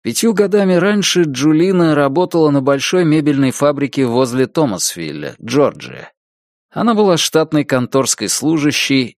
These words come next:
зарабатывала пятнадцать тысяч в год и в один прекрасный день с удивлением услышала, что компания продана анонимной корпорации с представительством в Алабаме.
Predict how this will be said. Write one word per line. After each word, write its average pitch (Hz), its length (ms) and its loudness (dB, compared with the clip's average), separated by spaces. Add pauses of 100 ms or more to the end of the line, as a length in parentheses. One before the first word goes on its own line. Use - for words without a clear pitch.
зарабатывала 143 680 0
пятнадцать 117 640 -4
тысяч 107 340 -4
в 90 160 -12
год 147 300 -2 (500)
и - 80 -2
в 139 60 2
один 202 260 2
прекрасный 190 580 0
день 165 240 2
с - 100 0
удивлением 147 600 2
услышала, 151 600 0
что - 200 -2
компания 175 680 -2
продана 123 580 0
анонимной 143 540 2
корпорации 113 680 -2
с 120 100 -2
представительством 107 920 -4
в 120 60 0
Алабаме. 135 560 -2